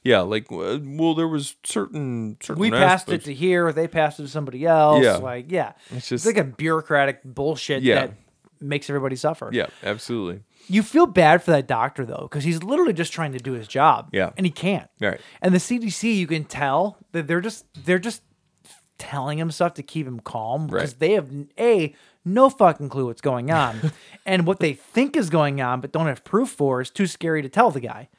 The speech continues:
Speaker 1: Right.
Speaker 2: So they're just telling him whatever he needs to hear to, to keep him going.
Speaker 1: There's the one part in the movie where, uh, the C D C finally, th-, they think they know what's going on, and they end up being pretty accurate about it.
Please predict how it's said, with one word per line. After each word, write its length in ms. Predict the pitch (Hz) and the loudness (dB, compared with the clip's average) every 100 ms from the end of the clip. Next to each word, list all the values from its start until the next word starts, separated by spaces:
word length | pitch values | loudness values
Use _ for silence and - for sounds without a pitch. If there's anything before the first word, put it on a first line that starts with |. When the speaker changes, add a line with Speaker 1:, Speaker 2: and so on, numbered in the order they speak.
| _ | _
Speaker 1:
Right. 240 | 101 95 - - - | 0 0 -4 -18 2
Speaker 2:
So 160 | 226 | 4
they're 180 | 202 285 | 6 4
just 160 | 269 - | 0 0
telling 240 | 190 190 | 0 0
him 60 | 165 | -2
whatever 260 | 165 180 | 0 -2
he 100 | 156 | -2
needs 180 | 160 160 139 | -6 -6 -8
to 100 | 135 | -8
hear 340 | 165 190 147 | -2 0 0
to, 140 | 131 131 | -2 -10
to 180 | - - | -14 -14
keep 220 | - 175 | -10 -4
him 180 | 151 131 | -4 2
going. 360 | 147 135 110 _ - | 4 2 0 _ -8
Speaker 1:
There's 340 | 110 127 123 | 0 0 2
the 120 | 120 | 0
one 400 | 113 110 123 127 | 0 0 -2 -2
part 400 | 131 - 120 113 | -6 0 0 0
in 80 | 82 | -4
the 60 | 110 | -6
movie 420 | 104 107 101 98 | -4 -4 -4 -4
where, 340 | 92 92 87 - | -4 -4 -6 -4
uh, 460 | 90 90 64 69 57 _ _ _ | -6 -4 -6 -8 -12 _ _ _
the 120 | 113 | -12
C 280 | 110 - 113 | -10 -6 -4
D 100 | 107 | -4
C 360 | 104 107 107 98 - | -6 -6 -6 -8 -8
finally, 640 | 113 113 120 113 107 98 _ - - _ | -4 -2 -2 -4 -6 -8 _ -20 -20 _
th-, 220 | 117 - 131 117 | -16 -14 -16 -2
they 240 | 120 120 | 2 2
think 640 | 107 - 127 127 127 - _ _ _ _ _ | 0 0 2 0 -4 -14 _ _ _ _ _
they 140 | - 117 | 0 2
know 160 | 113 110 | 2 0
what's 200 | 110 - | -2 -4
going 340 | 110 107 104 | -4 -2 -2
on, 280 | 104 98 95 | -2 -2 -2
and 120 | 95 | -2
they 120 | 101 | -2
end 120 | 101 | -2
up 160 | 104 95 | -2 -2
being 380 | 101 98 92 98 _ _ | -6 -6 -8 -12 _ _
pretty 280 | 123 117 98 | -6 -2 -2
accurate 440 | 92 95 - 90 | -2 -4 -8 -8
about 280 | 85 82 87 | -6 -6 -4
it. 220 | 85 - | -8 -12